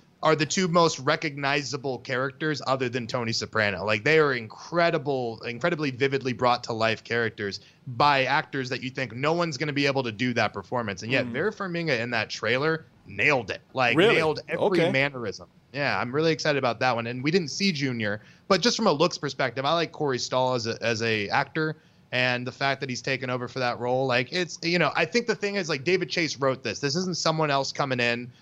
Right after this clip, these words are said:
Speaker 1: who was, like, a third-tier writer on the show who's making a Sopranos thing. It's David Chase. He got to cast all these people, and so I assume he did a really good job.
Speaker 2: Yeah. By the way, Saul Goodman, it's
Speaker 1: Mm-hmm.
Speaker 2: a great answer right there. Uh, Star Trek.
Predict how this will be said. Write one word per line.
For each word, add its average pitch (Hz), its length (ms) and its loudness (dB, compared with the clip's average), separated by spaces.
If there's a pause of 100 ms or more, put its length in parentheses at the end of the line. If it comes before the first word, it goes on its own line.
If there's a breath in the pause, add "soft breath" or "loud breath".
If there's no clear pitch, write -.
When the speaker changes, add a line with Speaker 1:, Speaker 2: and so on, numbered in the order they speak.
(260 soft breath)
Speaker 1:
who 123 180 -2
was, 120 140 -2
like, 113 140 2
a 101 80 0
third-tier 135 560 0
writer 120 320 2
on 113 80 0
the 104 80 -4
show 117 260 0
who's 104 160 -4
making 113 300 0
a - 20 -6
Sopranos 107 560 -4
thing. 101 260 -4
It's 135 260 -2
David 143 320 0
Chase. 127 420 -4
He 143 120 -8
got 131 160 0
to 135 60 -10
cast 127 380 -2
all 113 140 -2
these 104 160 -8
people, 113 460 -6 (260 soft breath)
and 127 100 -6
so 147 140 2
I 143 100 4
assume 185 340 0
he 165 60 2
did 151 140 0
a 131 80 2
really 120 180 0
good 101 160 -4
job. 117 340 -2 (680)
Speaker 2:
Yeah. 175 320 2 (480 loud breath)
By 170 160 4
the 170 100 2
way, 165 260 4
Saul 170 300 2
Goodman, 175 640 0 (680)
it's 127 100 -6
Speaker 1:
Mm-hmm. 143 60 -2
Speaker 2:
a - 40 -4
great 160 180 4
answer 160 320 0
right 127 320 0
there. 120 220 2 (840)
Uh, 127 320 2
Star 175 460 2
Trek. 117 300 -2